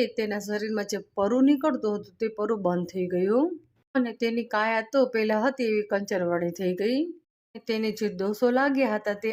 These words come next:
આ વ્રતના પ્રતાપે દૂર થઈ ગયા. સામા પાંચમ કે ઋષિ પાંચમનું વ્રત જે પણ કોઈ કરશે તેને સુખ અને શાંતિ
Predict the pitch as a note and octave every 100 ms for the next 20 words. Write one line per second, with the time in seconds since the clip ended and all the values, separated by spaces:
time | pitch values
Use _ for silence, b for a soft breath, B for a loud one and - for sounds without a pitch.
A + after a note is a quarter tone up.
0 | - - G#3+ G#3+ A3+ B3 G3+ F#3 F#3+ F#3
1 | A#3 F3+ F3 - F3+ F3 F3+ F#3 A#3 D#4
2 | D#4 - _ _ - A3+ A3 A#3 A#3+ C4
3 | C4+ B3 A3 G#3+ G3 G3+ B3 A#3+ A3 A3
4 | G#3+ G3+ G#3 G3+ G#3+ A3 A3 A#3+ A#3 A3
5 | B3+ C#4+ - G#3+ A#3 A#3+ _ _ _ -
6 | A#3 A#3 C4+ B3+ A#3 A#3+ A3+ G#3+ G3+ F#3+
7 | F3+ F#3+ F3+